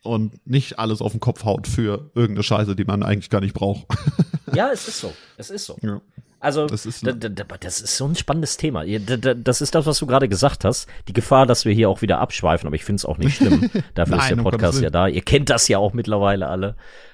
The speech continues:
Speaker 2: Aber, äh, gerade dieses darüber nachdenken oder zweimal, am besten dreimal darüber nachdenken, wofür gebe ich mein Geld überhaupt aus?
Speaker 1: Mhm.
Speaker 2: Soll jeder für sich selber entscheiden, aber das ist mein persönlicher Tipp und ich glaub, der Varrock denkt da ähnlich,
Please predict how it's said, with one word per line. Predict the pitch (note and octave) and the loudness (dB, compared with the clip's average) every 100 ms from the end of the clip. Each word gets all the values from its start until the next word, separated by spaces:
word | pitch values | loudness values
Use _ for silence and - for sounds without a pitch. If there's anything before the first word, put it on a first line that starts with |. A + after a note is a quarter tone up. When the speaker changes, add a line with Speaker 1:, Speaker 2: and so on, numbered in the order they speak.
| - | -16
Speaker 2:
Aber, | - F#2+ F#2 F2+ D2 | -6 -2 0 -2 -2
äh, | F2+ F2 F2 | -4 -4 -4
gerade | F2 A2+ A2 | -4 -4 -4
dieses | F#2+ F2+ G2 - | -10 -10 -10 -10
darüber | - F2 G#2+ G2 F#2 | -4 0 2 2 2
nachdenken | F2+ G2+ B2 - D2+ D2 D2+ | 4 4 2 0 -2 -2 -4
oder | F2 F2 - _ _ - | 0 0 -2 _ _ -14
zweimal, | - - A#2+ E3 D#3 D3+ | -4 2 6 6 6 4
am | G#2 | 2
besten | F#2+ D#3 - G#2+ | 0 0 -2 -4
dreimal | - F2+ B2+ D#3 G#2 | -2 2 4 4 2
darüber | D#2 D#2+ C#2+ C#2+ | 0 -4 -4 -6
nachdenken, | B1 C#2 - E2 D#2+ F2 | -6 -8 -6 -10 -8 -6
wofür | A#2 A2 | -4 -4
gebe | G2 G2+ | -2 -4
ich | - | -4
mein | F2 E2 | -2 0
Geld | E2 F#2 | -2 -2
überhaupt | F#2+ D#2 D#2+ - | -4 -6 -6 0
aus? | G2 B2 - - - - | 0 0 -4 -10 -20 -4
Speaker 1:
Mhm. | A#2+ | 2
Speaker 2:
Soll | G#2+ G2+ | 4 6
jeder | B2+ A#2+ | 6 6
für | G#2+ - | 4 -2
sich | F#2 E2 | -2 4
selber | E3+ G#3+ E3+ | 4 6 4
entscheiden, | C#3+ - C3 B2+ G#2 | 2 0 2 2 -2
aber | A2 | -4
das | G#2+ - - | -6 -10 -10
ist | - - _ _ _ | -8 -10 _ _ _
mein | - F2+ G2 | 0 2 4
persönlicher | - D#2 F2+ D#3 D#3+ C#3 | 4 4 6 4 4 0
Tipp | - B2 | -2 -4
und | F#2+ | -4
ich | E2+ | -2
glaub, | G2 - | -4 -2
der | D#2+ | -2
Varrock | E2+ E2+ - | -2 -2 -8
denkt | D#2+ E2+ | -8 -6
da | |
ähnlich, | C#2+ G2 G2+ G2 - | -4 -2 0 -2 -6